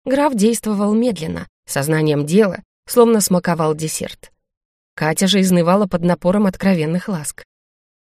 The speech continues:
А когда ее пронзила сладостная дрожь, она выкрикнула: «Люблю!», как и граф прошлой ночью. Томас лег рядом и прижал к себе жену, счастливо улыбаясь. Катерину влекло к этому мужчине,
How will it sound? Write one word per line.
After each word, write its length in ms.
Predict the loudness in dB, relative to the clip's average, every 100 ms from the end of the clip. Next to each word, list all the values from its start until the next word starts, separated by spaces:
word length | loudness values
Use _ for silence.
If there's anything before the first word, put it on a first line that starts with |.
| _ -6
А 80 | 0
когда 260 | 2 6
ее 160 | 6 6
пронзила 520 | 2 2 2 2 2
сладостная 600 | 0 0 -2 -2 -4 -4
дрожь, 320 | -2 -2 -2
она 160 | -2 0
выкрикнула: 640 | 0 -2 -6 -4 -4 -4 -10 _ -2
«Люблю!», 560 | 0 2 4 4 2 -6 _ _
как 200 | -12 -6
и 40 |
граф 380 | -2 -2 -4 -10 _
прошлой 400 | -4 -4 -2 -4
ночью. 400 | -2 -4 -6 -12 -16 _ _ _ _ _ _
Томас 340 | -4 0 0 2
лег 220 | 0 2
рядом 360 | 0 2 2 2
и 40 |
прижал 380 | 0 0 0 -2
к 60 |
себе 280 | -4 -4 -2
жену, 340 | 0 2 2 0 _ -8
счастливо 460 | -2 0 0 0
улыбаясь. 640 | 0 0 -2 -4 -10 -16 -20 _ _ _ _ _ _ _ _ _
Катерину 440 | -2 2 4 4 4
влекло 400 | 2 0 2 2
к 80 | 2
этому 240 | 2 2
мужчине, 560 | 2 0 -6 -8 -12